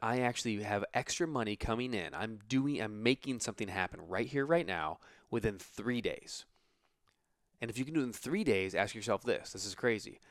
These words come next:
How can I produce revenue from this activity in three hours? Now, this might sound crazy. Maybe we'll do it as a challenge one day. We'll do it the thirty-three,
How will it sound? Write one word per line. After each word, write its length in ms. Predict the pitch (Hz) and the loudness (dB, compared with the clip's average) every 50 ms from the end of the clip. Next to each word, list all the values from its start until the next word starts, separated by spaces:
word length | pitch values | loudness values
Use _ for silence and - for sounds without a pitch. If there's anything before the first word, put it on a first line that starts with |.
| - - _ _ - - - - _ - | -20 -20 _ _ -20 -20 -20 -20 _ -2
How 200 | - - 123 147 | 2 4 4 4
can 140 | - 202 | 4 2
I 120 | 202 196 175 | 2 2 2
produce 360 | - - 139 135 135 127 - | 2 0 2 2 2 2 2
revenue 460 | 101 104 104 107 104 107 98 95 92 | 4 4 4 4 4 2 -2 -4 -6
from 180 | 85 - 90 90 | -6 -8 -8 -6
this 180 | 92 90 - | -6 -2 0
activity 640 | 101 92 - - - 95 90 95 98 120 135 160 151 - | 0 0 0 0 -2 -2 -2 -2 -2 -4 -4 -4 -6 -8
in 140 | - - 95 | -10 -12 -12
three 340 | 85 - - 92 98 92 90 | -10 -12 -10 -8 -6 -4 -2
hours? 520 | 82 78 - - - - - - - - - _ _ _ _ _ _ _ _ _ _ _ _ _ _ _ _ _ _ _ - | -2 -2 -4 -6 -8 -12 -12 -12 -12 -12 -14 _ _ _ _ _ _ _ _ _ _ _ _ _ _ _ _ _ _ _ -4
Now, 80 | 107 | -2
this 140 | 104 113 - | -2 0 2
might 180 | 131 123 117 - | 2 2 2 4
sound 220 | - 127 120 117 | 2 2 2 0
crazy. 440 | - - 151 165 175 147 98 92 87 | 0 2 2 4 4 2 0 -2 -4
Maybe 200 | 92 98 107 113 | -2 -2 0 2
we'll 140 | 120 120 123 | 2 2 2
do 140 | 117 120 117 | 4 4 4
it 40 | |
as 100 | 117 104 | 2 2
a 40 | 107 | 0
challenge 400 | - - 127 127 127 127 117 98 | -2 0 0 0 2 0 -2 -2
one 160 | 98 98 92 | -4 -6 -6
day. 120 | 87 87 85 | -6 -6 -6
We'll 120 | 90 98 | -4 -4
do 100 | 107 110 | -4 -4
it 80 | 104 - | -4 -6
the 60 | - | -8
thirty-three, 1080 | 90 - - 120 117 120 127 135 135 127 - - - 107 113 113 110 110 113 117 117 - | -10 -2 2 4 6 6 6 4 2 2 0 -4 -4 -2 -2 -2 -2 -2 -4 -6 -8 -10